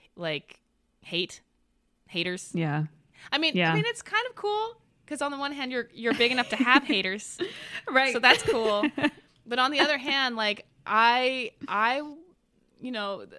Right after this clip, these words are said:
Speaker 1: it reminds me of the tweet by, um, you ever see those mean tweets, the Jimmy Kimmel Live w-, mean tweets?
Speaker 2: Yes, yes.
Speaker 1: I l-,
Speaker 2: The
Speaker 1: I
Speaker 2: only
Speaker 1: love
Speaker 2: reason I
Speaker 1: those.
Speaker 2: watch Jimmy Kimmel.
Speaker 1: <laughs> Yeah.
Speaker 2: Um,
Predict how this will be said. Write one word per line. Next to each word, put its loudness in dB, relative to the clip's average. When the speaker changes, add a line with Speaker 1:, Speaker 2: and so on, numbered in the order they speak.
Speaker 1:
it -6
reminds -4
me -8
of -12
the -6
tweet -6
by, -6
um, -10
you -6
ever -6
see -8
those -4
mean -4
tweets, -10
the -6
Jimmy -4
Kimmel -8
Live -4
w-, -14
mean -10
tweets? -14
Speaker 2:
Yes, 2
yes. 2
Speaker 1:
I -6
l-, -8
Speaker 2:
The 4
Speaker 1:
I 2
Speaker 2:
only 6
Speaker 1:
love 4
Speaker 2:
reason 2
I 2
Speaker 1:
those. 2
Speaker 2:
watch -2
Jimmy 0
Kimmel. 6
Speaker 1:
<laughs> 2
Yeah. 2
Speaker 2:
Um, -6